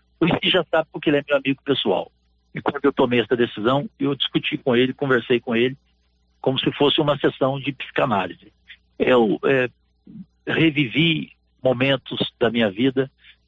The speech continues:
que hoje não valem a pena, é, ter ódio. O ódio é um sentimento muito ruim.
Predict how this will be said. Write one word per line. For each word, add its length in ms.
que 220
hoje 300
não 160
valem 420
a 80
pena, 540
é, 260
ter 180
ódio. 420
O 120
ódio 260
é 20
um 80
sentimento 540
muito 360
ruim. 320